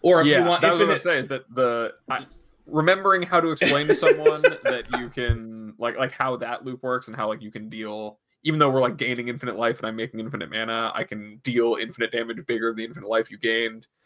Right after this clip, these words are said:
Speaker 2: Things like that. Um, just really becoming familiar with those again, the combo lines, and also,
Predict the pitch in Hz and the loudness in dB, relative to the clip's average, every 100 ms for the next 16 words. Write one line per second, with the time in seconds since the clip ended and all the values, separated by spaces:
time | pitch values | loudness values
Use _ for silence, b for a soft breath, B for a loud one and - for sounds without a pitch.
0 | b b _ 175 156 143 123 117 107 104 | b b _ 2 4 4 2 0 -4 -6
1 | 104 101 98 _ _ _ _ _ - - | -6 -6 -12 _ _ _ _ _ -8 -4
2 | 139 151 139 139 135 131 123 120 110 110 | 2 2 2 0 -4 -2 0 0 0 -2
3 | 117 - 110 110 110 - 107 110 107 107 | -2 -6 -6 -6 -6 -4 0 0 0 -2
4 | 107 113 127 131 135 120 113 110 | -6 0 2 4 4 4 4 -2